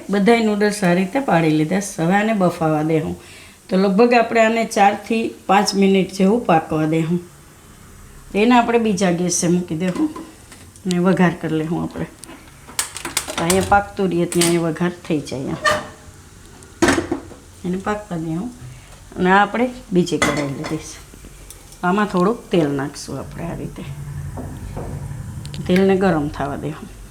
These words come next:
થોડુંક તેલ આપણે આ નૂડલ્સમાંય નાખી દેવું. એટલે એકબીજા ચોટે નહીં. હવે આને ઉકાળી લેવું.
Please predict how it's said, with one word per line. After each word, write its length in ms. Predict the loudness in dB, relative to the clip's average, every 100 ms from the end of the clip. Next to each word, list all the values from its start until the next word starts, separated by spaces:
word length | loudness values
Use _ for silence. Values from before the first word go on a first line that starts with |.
| -20 -20 -20 -14 -8 -8 -8 -18 -20 -16 -16 -14 -14 -14 -12 -12 -12 -12 -14 -16 -16 -18 -16 -16 -16 -18 -18 -18 -18 -18 -8
થોડુંક 320 | 0 0 2
તેલ 180 | 2 4
આપણે 300 | 4 2 -2 -2 -12 -4
આ 60 | 0
નૂડલ્સમાંય 600 | 2 0 -2 -4 -2 -2
નાખી 300 | -4 -6 -8
દેવું. 300 | -8 -8 -10 -12 -20 -20 -20 -18 -18 -16
એટલે 140 | -6 -4
એકબીજા 480 | 0 0 0 0
ચોટે 420 | -4 -4 -6 -6 -8
નહીં. 240 | -8 -10 -12 -20 -8 -6 -6 -8 -12 -14 -20 -20 -20 -20 -20 -4 -4 -4 -10 -10
હવે 120 | -6
આને 120 | -4
ઉકાળી 460 | -6 -6 -6 -6 -8
લેવું. 280 | -12 -14